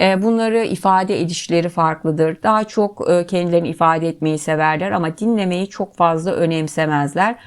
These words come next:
O yüzden de, e, çok fazla çatışma olur bu grubun içerisinde. E,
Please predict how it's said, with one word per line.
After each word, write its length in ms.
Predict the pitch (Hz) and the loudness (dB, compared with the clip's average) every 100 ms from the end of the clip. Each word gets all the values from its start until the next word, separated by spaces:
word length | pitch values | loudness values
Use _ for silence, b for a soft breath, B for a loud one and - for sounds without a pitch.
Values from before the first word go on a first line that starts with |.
| B - | B 2
O 140 | 233 | 2
yüzden 380 | 170 165 165 180 | 2 0 -2 0
de, 240 | 254 - - | -2 -2 -8
e, 80 | |
çok 300 | 175 - 208 | -8 -4 -4
fazla 300 | - 165 202 | 2 2 0
çatışma 600 | 254 - 170 165 - 175 156 | -4 -6 -8 -8 -4 -2 0
olur 300 | 143 143 147 | 0 0 -2
bu 120 | 156 | -2
grubun 300 | 151 147 151 | 0 0 -2
içerisinde. 840 | 151 175 160 156 - 156 202 330 B B B B B B | -2 -2 0 -2 -6 -6 -4 -6 B B B B B B
E, 80 | - | 2